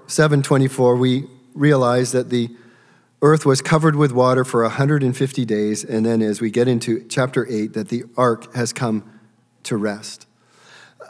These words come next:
I hope you will understand, and I, I won't be able to take as much time as I want to establish this, but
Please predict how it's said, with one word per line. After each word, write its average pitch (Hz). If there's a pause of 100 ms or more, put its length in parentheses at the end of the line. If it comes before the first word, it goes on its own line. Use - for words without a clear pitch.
I 196
hope 277
you 277
will 196
understand, 160
and 143
I, 147
I 151 (240)
won't 170
be 160
able 143
to 135
take 147
as 127
much 139
time 139
as 127
I 127
want 131
to 127
establish 120
this, 120
but 131